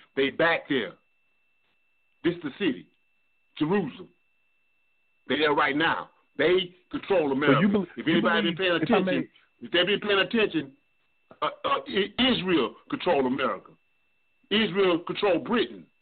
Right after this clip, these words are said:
Speaker 1: It, and, and Alexander the Great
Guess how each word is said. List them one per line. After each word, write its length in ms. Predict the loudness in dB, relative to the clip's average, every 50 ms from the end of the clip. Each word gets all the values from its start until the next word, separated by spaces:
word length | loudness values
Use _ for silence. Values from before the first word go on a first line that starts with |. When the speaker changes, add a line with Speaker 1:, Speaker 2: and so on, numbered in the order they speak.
| _ _ _ _ _ _ _ _ _ _ _ _ _ _ _ _ _ _ _ _ _ _ _ _ _ _ _ _ _ _ _ _ _ _ _ -2
Speaker 1:
It, 220 | -2 -2 -2 -2
and, 240 | -2 -2 -2 -2 -4 -8 _ _ -6
and 300 | -4 -2 0 0 0 -2 -2 -6 _ _ _ -6
Alexander 560 | -2 -2 0 0 0 0 0 0 0 0 0
the 60 | 0
Great 320 | 0 0 0 0 -2 -4